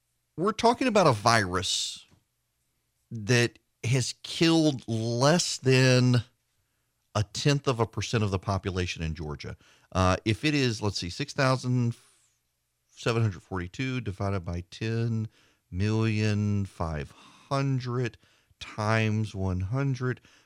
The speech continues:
wait, point zero six four percent of Georgia's population has contracted this virus.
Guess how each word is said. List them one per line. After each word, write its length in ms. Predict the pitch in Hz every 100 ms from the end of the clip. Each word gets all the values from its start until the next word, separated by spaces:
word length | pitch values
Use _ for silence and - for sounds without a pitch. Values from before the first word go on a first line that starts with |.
| _
wait, 320 | 120 107 -
point 340 | - 180 202 - 127
zero 400 | 117 147 147 139
six 440 | - 135 - -
four 360 | - 120 101 90
percent 360 | - 98 113
of 100 | 101
Georgia's 340 | 95 98 92 92
population 640 | - 95 92 87 82 -
has 140 | 85 -
contracted 540 | 85 - 92 87 87
this 140 | 85
virus. 560 | - - - - - -